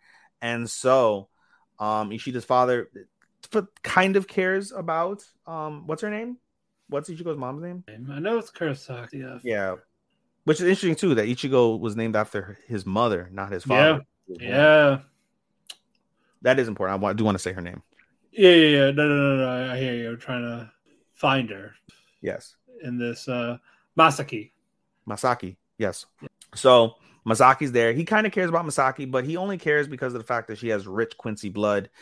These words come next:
Speaker 1: And he's like, "I wonder if she'll, you know, be okay if I married her." But mostly for her blood, not necessarily for her, 'cause he's still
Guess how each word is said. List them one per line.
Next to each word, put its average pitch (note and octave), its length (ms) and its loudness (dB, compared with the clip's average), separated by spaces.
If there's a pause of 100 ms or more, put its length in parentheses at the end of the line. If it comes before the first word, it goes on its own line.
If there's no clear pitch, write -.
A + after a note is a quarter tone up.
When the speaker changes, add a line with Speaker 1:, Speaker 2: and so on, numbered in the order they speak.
(280)
Speaker 1:
And A2 300 -2
he's A#2 220 -6
like, G#2 300 -2 (440)
"I A2 60 -12
wonder D#3+ 260 -8
if D3+ 80 -12
she'll, C#3+ 320 -8
you C3 120 -12
know, G2+ 180 -10 (120)
be A2 140 -6
okay A2 220 -4
if G#2 160 -6
I F#2+ 60 -8
married F#2+ 340 -6
her." F2+ 220 -12 (280)
But A#2+ 140 2
mostly C3 340 -2
for F#2+ 140 -8
her F#2+ 100 -4
blood, F2+ 300 -2
not G2 180 -2
necessarily F#2 480 -4
for F2+ 140 -12
her, F2 300 -8
'cause A2 140 -6
he's B2 140 -2
still C#3+ 380 2